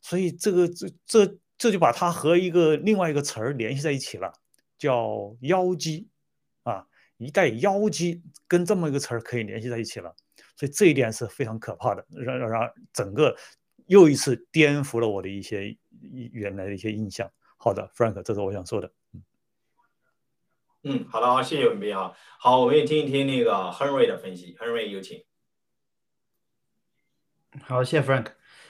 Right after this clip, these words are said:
Speaker 3: 呃，从这个文-，从这个七哥这个爆料啊，我们就可以看到这个中共国习近平真是无人可用了。但凡你比如说他身边的这些这个警卫，对吧？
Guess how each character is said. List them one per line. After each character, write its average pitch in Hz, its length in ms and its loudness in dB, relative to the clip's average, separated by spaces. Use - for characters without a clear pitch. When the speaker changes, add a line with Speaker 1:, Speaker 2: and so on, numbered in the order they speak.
Speaker 3:
呃， 127 200 6
从 156 180 0
这 226 100 4
个 196 100 6
文-， 135 260 0
从 147 200 2
这 185 140 4
个 135 240 6
七 - 160 -2
哥 170 100 4
这 165 80 0
个 160 60 4
爆 151 220 6
料 151 220 6
啊， 110 60 -2
我 110 60 -6
们 120 100 -2
就 151 120 0
可 143 80 2
以 135 40 4
看 139 200 0
到 123 260 2
这 165 100 0
个 143 120 6
中 185 320 4
共 143 160 2
国 120 180 4
习 131 180 -2
近 165 160 2
平 123 220 0
真 160 160 2
是 139 140 2
无 123 180 0
人 147 160 6
可 117 140 2
用 135 180 2
了。 104 160 -6
但 202 180 6
凡 143 440 4
你 151 180 0
比 135 80 4
如 143 80 8
说 156 180 8
他 160 140 6
身 165 160 6
边 165 100 6
的 147 120 8
这 139 100 2
些 135 320 8
这 143 120 0
个 127 340 6
警 120 260 -4
卫， 135 200 4
对 131 80 2
吧？ 123 240 2